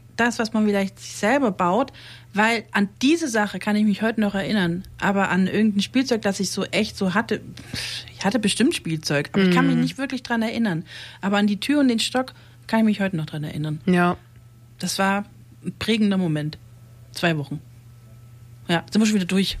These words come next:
Speaker 1: oder?
Speaker 2: Ja, sind wir, denk ich auch.
Speaker 1: Oh mein Gott, das geht immer so schnell. Ach, Leute, und wir sind jetzt nur noch, äh, das haben wir gar nicht gesagt, wir sind jetzt nur noch alle vier Wochen da.
Speaker 2: Ja, genau.
Speaker 1: Also
Speaker 2: Wir wollten euch dann einen realistischen Zeithorizont einfach liefern. Wir haben festgestellt, dass es einfach alle vier Wochen wirklich besser ist.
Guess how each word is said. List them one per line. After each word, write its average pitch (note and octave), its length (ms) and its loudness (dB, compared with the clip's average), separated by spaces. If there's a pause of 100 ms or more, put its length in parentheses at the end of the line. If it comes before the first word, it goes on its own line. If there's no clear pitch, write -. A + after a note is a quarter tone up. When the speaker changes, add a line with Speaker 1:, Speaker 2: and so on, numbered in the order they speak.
Speaker 1:
oder? F#3 220 2
Speaker 2:
Ja, D#3 240 4
sind D#3 140 0
wir, D#3+ 100 4
denk D3+ 200 0
ich - 40 -4
auch. C#3 320 -2
Speaker 1:
Oh - 80 -20
mein - 180 -14
Gott, - 160 -14 (380)
das - 120 -6
geht F#3+ 120 2
immer F3 160 4
so D#3+ 120 -4
schnell. D3 360 -2 (300)
Ach, C4 240 4
Leute, C#4 260 2
und A#3 100 4
wir A#3 80 2
sind B3+ 120 2
jetzt A#3+ 140 -2
nur A#3 80 2
noch, G3+ 260 -4
äh, E3 140 0
das C#3 120 -6
haben E3 80 0
wir E3 80 0
gar D#3 140 -2
nicht E3+ 140 0
gesagt, F3 160 -4
wir F#3+ 60 2
sind A3 100 4
jetzt A#3 120 0
nur A3+ 120 2
noch - 60 -6
alle G#3 140 0
vier A#3+ 240 0
Wochen C4+ 240 2
da. D3 300 0 (500)
Speaker 2:
Ja, C#3 340 0 (160)
genau. C#3 360 0 (160)
Speaker 1:
Also F3+ 260 2
Speaker 2:
Wir F3+ 200 4
wollten A3+ 240 2
euch G3+ 140 0
dann G#3 220 0
einen F#3 80 -6
realistischen F#3+ 580 2
Zeithorizont A3 640 0
einfach G3 260 0
liefern. G3+ 320 2
Wir E3+ 80 2
haben E3+ 100 2
festgestellt, E3+ 640 -2
dass D#3+ 140 -2
es E3 100 -4
einfach D#3 320 2
alle D#3 160 0
vier D#3+ 220 0
Wochen D#3+ 200 0
wirklich D3+ 280 -4
besser G3 360 2
ist. G#3+ 220 -2